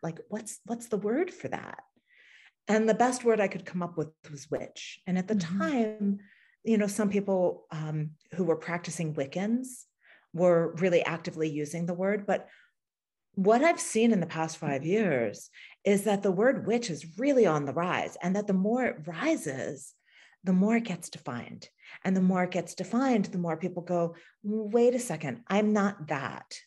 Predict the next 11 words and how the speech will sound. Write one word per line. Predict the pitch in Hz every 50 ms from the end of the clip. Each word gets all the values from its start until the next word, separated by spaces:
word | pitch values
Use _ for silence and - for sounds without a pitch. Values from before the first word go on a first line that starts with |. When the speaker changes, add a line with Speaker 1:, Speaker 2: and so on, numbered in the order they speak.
| _ -
Speaker 1:
That's | - 196 196 208 202 - 214
not | 190 175 170 - -
me." | 170 170 170 165 165 156 143 131 127 127 120 131 - - - _ - - - _ _ _ _ _ _ _ _ _ _ _ -
And | 185 185 175 170 170 170 165
they | 170 180 170
kind | 165 - - 175 160
of | 160 156
go | - 160 156 156 147 170 - - _ _ - -
<laughs> | 196 - - _ _ _ _ _ _ -
off | - 151 147 147
sideways, | - - 285 330 240 180 143 - - - - -